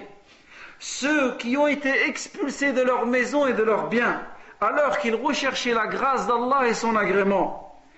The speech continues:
Et ils portaient secours à Allah et à son prophète, ceux-là sont les véridiques. » Et ceci se dégage aussi de la parole du prophète sallallahu alayhi wa sallam. Regardez, lorsque le prophète sallallahu alayhi wa sallam a été expulsé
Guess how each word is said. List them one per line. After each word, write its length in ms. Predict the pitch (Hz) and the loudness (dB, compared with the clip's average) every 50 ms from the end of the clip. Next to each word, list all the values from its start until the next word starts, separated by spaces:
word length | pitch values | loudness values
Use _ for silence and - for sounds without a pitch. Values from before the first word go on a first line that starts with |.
| - - - | -12 -2 2
Et 200 | 220 254 277 285 | 2 4 4 4
ils 260 | 269 247 214 - - | 4 2 0 -2 0
portaient 460 | 262 262 254 - - - 233 214 202 | 0 0 0 0 -4 -4 -2 -2 -2
secours 760 | 202 - - - 277 269 262 - - 220 220 196 190 196 226 | -2 -6 -8 -6 -6 -6 -6 -8 -6 -2 0 0 0 2 2
à 200 | 247 247 233 214 | 2 2 2 2
Allah 680 | 208 208 208 208 226 262 277 285 294 294 285 262 214 - | 2 0 0 0 2 2 4 4 4 4 2 0 -2 2
et 100 | - 196 | 2 4
à 100 | 202 190 | 4 4
son 200 | - - 202 208 | 0 -2 -6 -6
prophète, 680 | 180 - - 196 196 - 208 226 247 269 262 - - - - | -6 -2 -2 -2 -2 0 -2 0 2 2 0 -2 -6 -14 -16
ceux-là 440 | - - - 190 180 175 208 226 240 | -16 -4 -2 -2 0 0 -2 -4 -4
sont 180 | - - 180 | -6 -8 -6
les 100 | 156 143 | -4 -4
véridiques. » 420 | 139 113 123 117 107 104 95 95 - - - - - - - - - - - - - - - - - - - - - - - - - - - - - 123 - | -4 -4 -6 -8 -10 -12 -16 -18 -18 -18 -20 -20 -20 -20 -20 -20 -20 -20 -20 -20 -20 -20 -20 -20 -20 -20 -20 -20 -20 -20 -20 -20 -20 -20 -18 -14 -14 -6 -2
Et 80 | - 202 | 0 0
ceci 400 | 196 - 302 302 - - 330 285 | 0 0 -2 -2 0 -2 -4 -4
se 140 | - 269 262 | -2 -2 -4
dégage 400 | 220 285 285 269 294 285 247 254 | -2 -2 -2 0 0 0 0 0
aussi 260 | 262 - - 294 277 | -2 -2 -4 -4 -2
de 80 | 247 | -2
la 120 | 247 247 233 | 0 0 0
parole 360 | - 240 240 247 262 247 214 | 2 0 2 2 2 0 0
du 80 | - - | -4 -8
prophète 380 | - - 214 196 - 220 202 | -6 -4 -4 -2 -2 -4 -4
sallallahu 200 | - 190 185 - - | -2 -2 -2 -2 -2
alayhi 100 | - 156 | -6 -8
wa 60 | 139 123 | -8 -8
sallam. 120 | 120 110 233 - | -10 -12 -8 -6
Regardez, 340 | 233 254 269 294 247 226 247 | -6 -2 -2 0 0 0 0
lorsque 260 | 262 294 294 294 - | 0 0 -2 -2 -4
le 100 | 269 247 | -4 -4
prophète 340 | - - 269 277 277 277 269 | -2 2 2 2 2 2 -2
sallallahu 60 | 247 | -2
alayhi 160 | - 277 269 269 | 0 0 2 2
wa 100 | 285 277 | 2 2
sallam 60 | 262 | 2
a 80 | 269 | 0
été 240 | 269 269 - 277 269 | 0 0 -2 -4 -4
expulsé 840 | 285 - - - - 285 294 254 - - 277 262 214 - - - | -4 -4 -6 -12 -10 -8 -8 -8 -4 0 0 0 0 0 -4 -14